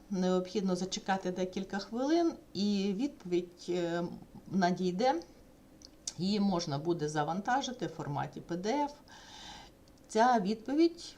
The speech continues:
з-, посвідчена кваліфікованою печаткою Державної податкової служби.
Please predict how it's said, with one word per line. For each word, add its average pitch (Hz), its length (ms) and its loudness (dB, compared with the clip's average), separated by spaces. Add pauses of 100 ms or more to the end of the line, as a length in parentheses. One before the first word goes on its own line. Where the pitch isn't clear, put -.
з-, 175 160 -4
посвідчена 220 800 -2
кваліфікованою 190 920 -2
печаткою 185 680 -4
Державної 175 480 -2
податкової 147 680 -4
служби. 127 520 -10